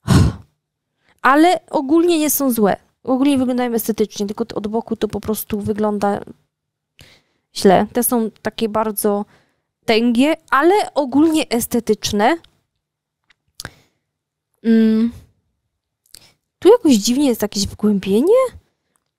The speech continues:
Dziwnie to wygląda, mega kubek. Y, n-, nie ma tragedii, ale no,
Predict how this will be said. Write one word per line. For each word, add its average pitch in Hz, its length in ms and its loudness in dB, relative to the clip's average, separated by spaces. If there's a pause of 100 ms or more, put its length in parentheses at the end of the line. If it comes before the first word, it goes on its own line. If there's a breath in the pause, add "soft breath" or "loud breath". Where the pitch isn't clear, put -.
(140)
Dziwnie 214 320 2
to 190 80 -8
wygląda, 185 400 -4
mega 190 220 -4
kubek. - 340 -12 (580 soft breath)
Y, 208 160 4 (340)
n-, 220 100 -10 (680)
nie 320 160 2
ma 466 180 2
tragedii, 381 680 0
ale 320 260 -2
no, 311 300 -4